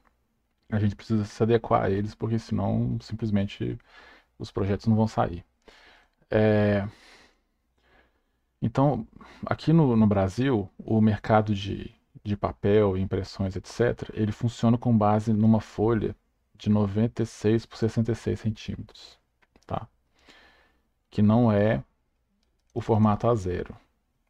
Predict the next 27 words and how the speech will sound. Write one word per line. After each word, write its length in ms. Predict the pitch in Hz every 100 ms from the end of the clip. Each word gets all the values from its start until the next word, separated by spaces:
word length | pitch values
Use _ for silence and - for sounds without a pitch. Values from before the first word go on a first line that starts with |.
| _
Você 160 | -
já 180 | 98 98 95 104 _ _ _
conhece 380 | 98 95 95 98
aí 80 |
formato, 600 | 92 95 98 95 - 104 107 _ _ _ -
né, 100 | 98
papel 280 | 98 - 104
A 60 |
quatro, 380 | 98 101 101 104
A 20 |
três, 340 | 98 101 98 95
coisas 280 | 98 92
assim. 320 | 95 - 120 131 _ - - _ - _ _ _
Esse 240 | 117 113 -
papel 380 | 113 - 101
de 120 | 101 101
gráfica 480 | 95 101 107 - 117
é 100 | 107
outro 220 | 104 -
formato 360 | 120 117 110
diferente, 600 | - - 117 87 104 - _ _ _ _ _
tá? 260 | - 90 107 _ _ _ - - _ _ _ _ _ _ _ _ _
As 200 | - 101
gráficas 480 | 101 101 101 - 110
compram 340 | - 113 117 113
esse 160 | -
papel 580 | 110 101 - 95 117 156